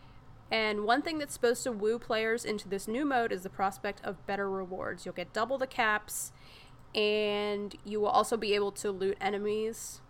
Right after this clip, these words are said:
well, or loot other players more thoroughly. There won't be any revenge system, and finally, this new mode will also have a server-specific leaderboard. So you can check in and see where you are on that, um, I guess,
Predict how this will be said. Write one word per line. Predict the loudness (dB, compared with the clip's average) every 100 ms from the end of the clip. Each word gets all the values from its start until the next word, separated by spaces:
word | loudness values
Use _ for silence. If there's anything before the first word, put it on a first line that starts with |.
| -20 -20 -20 2
well, | 10 10 10
or | 4 2 -2 -2
loot | 2 4
other | 2 2
players | 0 2 2 0
more | -2 -2
thoroughly. | -2 -4 -4 -6 -8 -10 -14 -20 -20 -20 -20 -16 -2
There | 0
won't | 2
be | 2 2
any | 2
revenge | 2 4 4 2
system, | -2 -4 -2 0 2 0 -2 -8 -4
and | 0 2 2 0 0 0 -2 -4 -8 -12 -20 -20 -20 -20 -20 -16
finally, | 4 6 8 6 2
this | 2 0
new | 2
mode | 2 2
will | 2
also | 2 0
have | -2
a | -4
server-specific | -2 -2 -2 -4 -6 -4 -4 -2
leaderboard. | -2 -2 -4 -6 -8 -8 -14 -20 -16 -4
So | -4
you | -2
can | -4 -2
check | 2 2 4
in | 2 0
and | -2
see | -2
where | 0 0
you | -2 0
are | 2 2 2 0
on | -2 -4
that, | -2 0 -2 -4 -14 -16 -8
um, | -2 0 -2 -4 -8
I | -8
guess, | -4 -4 -6 -12 -16